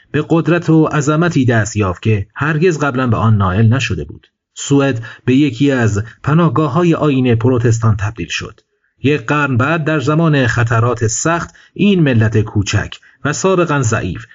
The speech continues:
تنها ملتی که در اروپا شهامت همیاری کردن داشت، در کشمکش وحشتناک جنگ سی ساله به نجات آلمان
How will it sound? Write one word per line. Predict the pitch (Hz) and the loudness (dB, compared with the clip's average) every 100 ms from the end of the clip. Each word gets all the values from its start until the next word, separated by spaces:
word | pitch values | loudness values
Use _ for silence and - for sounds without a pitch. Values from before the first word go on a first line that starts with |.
| _ | _
تنها | 131 135 127 156 | -2 2 2 2
ملتی | 156 160 175 160 | 2 2 2 2
که | 160 | 0
در | 151 139 | 0 0
اروپا | 160 156 151 160 | 2 2 0 -2
شهامت | - 135 143 147 147 | 0 0 2 0 0
همیاری | 127 143 143 147 131 | 0 0 2 2 0
کردن | 113 117 113 104 | 2 2 2 2
داشت، | 98 151 160 - - - | 2 0 -2 -6 -20 -6
در | 165 | -4
کشمکش | 160 180 170 180 190 180 | 0 -2 0 0 2 2
وحشتناک | 156 131 - 151 160 156 | 0 -2 -2 2 2 2
جنگ | 143 123 156 139 | 2 2 2 2
سی | 120 139 | 2 0
ساله | 113 135 131 170 | 2 0 2 2
به | 160 | 2
نجات | 170 214 208 | 2 2 0
آلمان | 135 123 110 117 117 | 0 2 4 4 2